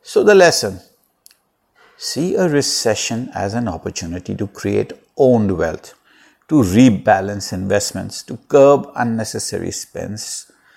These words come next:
The rich certainly do, and prudence suggests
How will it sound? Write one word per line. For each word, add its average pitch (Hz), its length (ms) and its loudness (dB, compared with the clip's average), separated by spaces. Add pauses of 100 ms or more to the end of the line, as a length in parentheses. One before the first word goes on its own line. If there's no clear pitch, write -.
(360)
The 233 100 -4
rich 302 240 -2
certainly 190 440 2
do, 120 400 0 (500)
and 117 260 -4
prudence 123 400 2
suggests - 640 -8